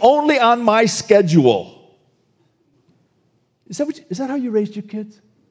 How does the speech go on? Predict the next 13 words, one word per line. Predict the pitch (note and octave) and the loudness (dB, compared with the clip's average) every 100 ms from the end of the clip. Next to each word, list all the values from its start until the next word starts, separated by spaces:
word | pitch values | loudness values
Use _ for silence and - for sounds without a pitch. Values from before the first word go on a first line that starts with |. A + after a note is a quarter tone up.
| _ _ - | _ _ -2
How | E4 | -2
many | D#4+ D4 | 0 -6
commands | - A#3+ G#3+ G#3+ G#3 G#3 C#3+ | -2 -2 0 0 0 -4 -2
did | F#3+ F3 | -2 -2
you | |
give | D#3+ F#3 F#3 | 0 -2 -2
to | F#3 | -4
your | E3 | -4
baby? | D3+ F3 E3 C3 A#2 - _ _ _ _ _ _ _ _ _ _ _ _ _ _ _ _ _ _ | -2 -2 -2 -4 -8 -14 _ _ _ _ _ _ _ _ _ _ _ _ _ _ _ _ _ _
How | - D#4 | -2 0
many? | D4 B3 D4 E4 - _ _ _ _ _ _ _ _ _ _ _ _ _ _ _ | 0 0 -2 -6 -12 _ _ _ _ _ _ _ _ _ _ _ _ _ _ _
Not | C#3+ C#3 | -6 -4
one. | F3+ C#3+ F#2 | -2 -2 -4